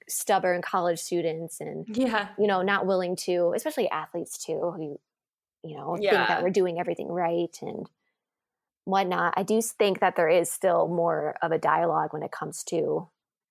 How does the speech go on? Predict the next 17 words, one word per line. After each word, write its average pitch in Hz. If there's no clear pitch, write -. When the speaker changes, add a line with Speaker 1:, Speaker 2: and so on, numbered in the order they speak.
Speaker 1:
I 175
don't 156
know, 165
just 160
your 170
emotions 160
and 156
your 175
mental 160
state -
when -
it -
comes -
to 139
the -
sport. -
So 113